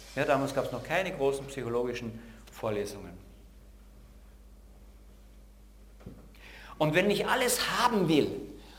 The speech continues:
dann ist es so gut, Beziehung zu pflegen, zu haben.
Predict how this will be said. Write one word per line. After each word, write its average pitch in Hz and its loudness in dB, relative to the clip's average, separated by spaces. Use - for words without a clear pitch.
dann 127 -2
ist 113 -2
es 113 2
so 139 4
gut, 165 0
Beziehung 131 0
zu 95 -2
pflegen, 95 -8
zu 90 -14
haben. 87 -8